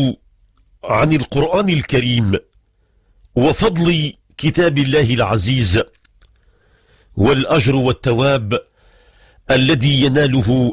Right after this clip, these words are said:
أهل القرآن والمهتمين بكتاب الله سبحانه.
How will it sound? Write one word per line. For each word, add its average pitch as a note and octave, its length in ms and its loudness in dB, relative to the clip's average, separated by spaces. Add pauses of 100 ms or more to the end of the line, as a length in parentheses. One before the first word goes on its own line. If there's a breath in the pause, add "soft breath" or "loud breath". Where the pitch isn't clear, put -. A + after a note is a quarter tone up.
أهل B2 240 0
القرآن A#2+ 760 -2 (760)
والمهتمين C#3 1080 0 (220)
بكتاب A#2+ 580 0
الله A#2 460 2
سبحانه. A2+ 540 -2